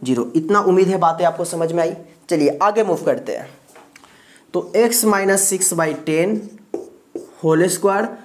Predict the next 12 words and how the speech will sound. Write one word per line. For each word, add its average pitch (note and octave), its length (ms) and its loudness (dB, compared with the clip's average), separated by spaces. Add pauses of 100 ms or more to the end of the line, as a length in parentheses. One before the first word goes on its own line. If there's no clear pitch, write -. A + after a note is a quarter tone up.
(200)
minus F3+ 600 0 (360)
इसका F#3 400 0
एलसीएम F#3 320 2
लेंगे G#3+ 240 4
तो G#3+ 140 2
क्या G3+ 180 2
आएगा, G3+ 340 0 (2000)
एलसीएम E3 400 -2
हो F#3+ 80 4
जाएगा F3+ 220 4
हमारा D#3+ 220 4
हंड्रेड। E3+ 520 0